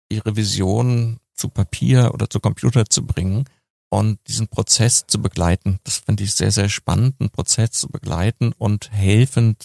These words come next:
zur Seite zu stehen und bringt Spaß. Ähm, muss ich, kann ich sagen, ist einfach ein toller Prozess, vor allen Dingen natürlich, wenn's, äh, produktiv ist und konstruktiv ist.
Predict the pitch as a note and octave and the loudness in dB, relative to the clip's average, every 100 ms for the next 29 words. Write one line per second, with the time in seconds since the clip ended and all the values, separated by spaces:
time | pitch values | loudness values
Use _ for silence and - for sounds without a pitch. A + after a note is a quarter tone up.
0 | - F2+ F2+ E2 - C3+ - - - - | -6 -4 0 0 0 -2 -4 -6 -6 -2
1 | B2 C#3 - - _ _ _ _ F#2+ G2+ | -2 -2 -8 -20 _ _ _ _ -4 -4
2 | _ - A2+ A2 - - G2 D#3+ - - | _ -4 -2 0 -2 -2 0 0 -4 -8
3 | _ - G#2 G#2 G#2 G#2 G#2+ A#2 G#2+ A2 | _ -2 0 2 0 -2 -2 -2 -4 -6
4 | - _ - G2 G#2 F#2 F#2+ C3 - C#3 | -10 _ -6 -4 -2 -2 0 -2 -4 -12
5 | - - - - - - A#2 G2+ G2+ - | -20 -12 -10 -8 -8 -6 -4 -4 -4 -4
6 | G#2 G#2+ - - A2 A2 - - - A2+ | -2 -2 -4 -4 -2 -4 -6 -4 0 2
7 | G#2+ G#2 A2 - G2+ G2+ - - _ _ | 2 -2 -6 -4 -2 -2 -6 -12 _ _
8 | _ _ - - G2+ - G#2+ G#2 - - | _ _ -8 -4 -2 0 2 2 0 -2
9 | B2+ - D3+ - - _ - G#2 - A2+ | -2 0 -2 -2 -6 _ -4 -4 -2 -2
10 | - - - - - - C3 C3+ | -2 -8 -18 -12 -12 -4 -4 -4